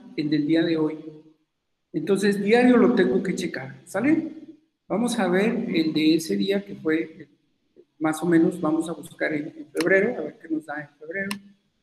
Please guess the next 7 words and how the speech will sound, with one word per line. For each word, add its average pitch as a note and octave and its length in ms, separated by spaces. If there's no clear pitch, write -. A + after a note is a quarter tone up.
sobre C#3+ 340
ese C#3+ 180
expediente. F#3 560
Le - 60
pongo C#3 280
el C#3 80
veinte. G3+ 360